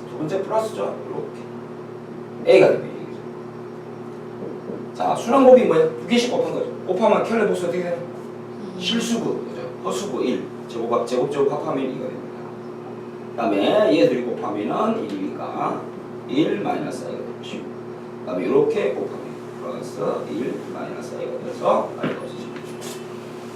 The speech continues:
Speaker 1: 그래서 A는 얼마 됩니까?
Speaker 2: 사.
Speaker 1: A는 사. 그다음에,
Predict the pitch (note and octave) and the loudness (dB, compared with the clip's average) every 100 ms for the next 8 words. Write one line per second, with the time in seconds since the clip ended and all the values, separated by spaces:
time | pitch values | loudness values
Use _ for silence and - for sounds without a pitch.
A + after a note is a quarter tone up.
0 | - D#3 D3+ D3+ - - A#2+ A#2 - - | 0 6 10 10 8 4 4 4 2 -2
1 | - - - - - - - - - - | -6 -10 -8 -8 -8 -10 -10 -10 -10 -10
2 | - - - - - - - - - - | -8 -6 -6 -8 -10 -10 -10 -10 -10 -12
3 | - - - - - - - - - - | -12 -12 -12 -12 -10 -12 -10 -12 -12 -12
4 | A#2+ A#2+ - - - - - - - - | -12 -12 -10 -12 -12 -10 -10 -10 -12 -12
5 | A#2+ A#2+ A#2+ - - - - - - - | -12 -12 -12 -10 -10 -10 -10 -10 -10 2
6 | A2+ - - - A#2 | 2 4 4 6 6